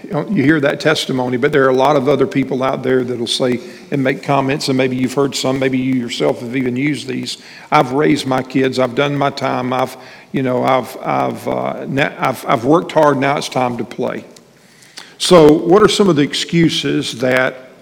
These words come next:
um, that grandparents may use or older adults when it comes to leaving a legacy? What are some of the excuses or, or things that they may utilize, um,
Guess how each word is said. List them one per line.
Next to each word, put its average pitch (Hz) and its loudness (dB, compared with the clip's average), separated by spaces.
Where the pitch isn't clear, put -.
um, 135 -4
that 135 0
grandparents 151 -2
may 139 0
use 131 -2
or 127 -4
older 139 2
adults 120 -2
when 131 -4
it - -8
comes 131 -4
to 127 -4
leaving 127 -2
a 120 -4
legacy? 123 -6
What 175 4
are 180 4
some 202 2
of 156 2
the 143 0
excuses - -4
or, 139 2
or 131 -2
things 147 -4
that 139 -2
they 135 0
may 135 0
utilize, 127 0
um, 131 -2